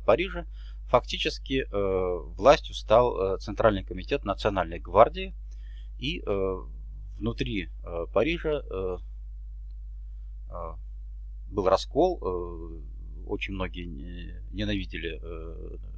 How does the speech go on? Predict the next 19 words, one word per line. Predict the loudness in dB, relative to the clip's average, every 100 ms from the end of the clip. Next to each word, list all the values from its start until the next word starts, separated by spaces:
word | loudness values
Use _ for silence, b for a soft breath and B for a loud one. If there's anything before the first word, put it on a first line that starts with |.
| -8
Наполеона | 0 4 4 4
и | 2
его | 0 -2
режим. | -4 -4 -4 -4 -8 B B B B B -6
Э, | -4 -2 -4 -2
и, | 0 0 0
э, | -2 -6 -6 -8 -8 -8 -10 -10 -10 -10 -10 -10 -10 -10 -10 -10 -10 -10 -10 -10 -10 -10 -10 -10 -10 -10 -4
вот | -2
такие | -2 -2 0
прогрессивные | 2 2 0 2 2 2
силы, | 0 2 2 2
э, | 0 0 2 0 -4
стремились | -2 0 0 0 0
объединиться | -2 -2 -4 -4 -2 -4
в | -4
так | -8
называемой | -2 2 2 2
Парижской | 4 4 4 -2 -4
коммуне. | 4 4 4 -2 -6